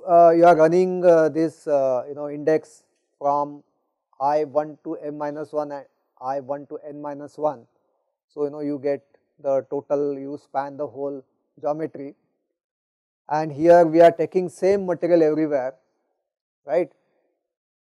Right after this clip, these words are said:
Actually speaking, you have two materials here, is it not? One is the copper conductor, around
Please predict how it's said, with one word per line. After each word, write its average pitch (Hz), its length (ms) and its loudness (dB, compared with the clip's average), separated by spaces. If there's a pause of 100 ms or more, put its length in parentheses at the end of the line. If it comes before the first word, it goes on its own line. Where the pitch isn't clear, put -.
(140)
Actually 208 340 -6
speaking, 214 680 0 (560)
you 165 140 -4
have 180 320 4
two 233 120 -4
materials 180 440 -2
here, 131 200 -8
is 139 100 -14
it 156 120 -12
not? 131 180 -14 (180)
One 151 220 -2
is 175 100 -6
the 185 100 2
copper 170 320 0
conductor, 185 500 -4 (480)
around 180 440 0